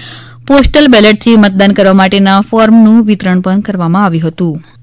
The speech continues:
સ્વીપ અંતર્ગત કચ્છ જિલ્લાની શાળા તથા કોલેજોમાં પચાસથી વધુ સ્થળોએ મતદાન જાગૃતિ રંગોળી સ્પર્ધાનું આયોજન કરાયું હતું.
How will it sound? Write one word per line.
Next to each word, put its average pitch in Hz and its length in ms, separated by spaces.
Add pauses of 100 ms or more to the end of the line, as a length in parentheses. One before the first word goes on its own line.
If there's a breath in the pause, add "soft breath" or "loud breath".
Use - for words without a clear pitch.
(160)
સ્વીપ 302 340
અંતર્ગત 269 480
કચ્છ 254 300
જિલ્લાની 247 400
શાળા 214 280
તથા 233 260
કોલેજોમાં 208 600
પચાસથી 233 500
વધુ 214 240
સ્થળોએ 202 540
મતદાન 208 400
જાગૃતિ 202 440
રંગોળી 202 380
સ્પર્ધાનું 202 600
આયોજન 196 420
કરાયું 180 380
હતું. 175 340